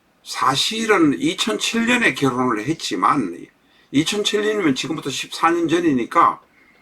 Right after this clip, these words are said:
어, 부인이 뭐 오십 정도, 사십아홉, 오십 정도 되어서 결혼을 했지만,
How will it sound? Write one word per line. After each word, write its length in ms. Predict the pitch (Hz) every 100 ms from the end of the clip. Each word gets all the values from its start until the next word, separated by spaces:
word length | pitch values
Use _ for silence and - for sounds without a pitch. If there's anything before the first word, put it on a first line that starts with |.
| _ _ _ _ _ _ _
어, 920 | 104 107 110 107 107 104 104 101 87 -
부인이 540 | - 127 160 175 143 117
뭐 260 | 101 120
오십 420 | 135 139 156 135
정도, 1400 | - 127 123 117 117 113 110 107 104 104 101 98 95 85 - _ _ _ _ _ _ _ _ _ _ _ _ _ _ _
사십아홉, 840 | - 101 113 123 - 123 120 104
오십 360 | 117 131 - -
정도 260 | 147 143
되어서 380 | 135 208 202 208
결혼을 400 | - 165 165 147
했지만, 920 | 165 165 135 98 120 185 143 98 73